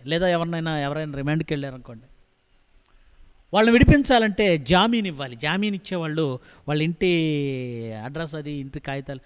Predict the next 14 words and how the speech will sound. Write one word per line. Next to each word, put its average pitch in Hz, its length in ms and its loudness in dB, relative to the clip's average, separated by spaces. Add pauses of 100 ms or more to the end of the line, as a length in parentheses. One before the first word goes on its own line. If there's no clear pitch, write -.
(200)
అంటే, 180 120 -2
"మా 175 120 0
ఇల్లు 160 260 -2
ఇదండి, 156 420 -4 (120)
మా, 120 420 -12 (220)
మా, 123 380 -10
మా, 117 380 -12
మా 120 140 -12
ఆస్తి 131 340 -8
ఇది, 107 80 -12 (880)
ఇదిగో 214 200 8
ఇతను 214 300 6
పారిపోతే 202 520 6
నాది 175 400 4